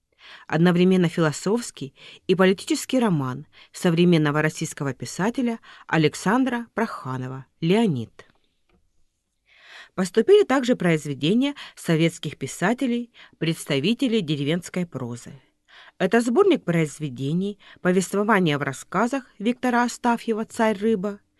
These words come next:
и сборник Николая Алькова "Деревенские истории". Кроме этого, поступили произведения и других советских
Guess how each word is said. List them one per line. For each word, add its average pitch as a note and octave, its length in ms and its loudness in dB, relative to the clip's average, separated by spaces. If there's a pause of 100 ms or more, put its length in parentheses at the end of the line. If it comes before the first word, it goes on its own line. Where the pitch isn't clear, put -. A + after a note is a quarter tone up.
(320)
и F3+ 100 2
сборник B3 560 0
Николая F#3+ 540 0
Алькова D3 680 -6 (460)
"Деревенские E3 720 0 (100)
истории". B2+ 680 -12 (1700)
Кроме F3+ 300 4
этого, C4 260 2
поступили E3+ 460 -2
произведения D3+ 720 0 (220)
и - 140 2
других A3+ 400 2
советских E3+ 640 -2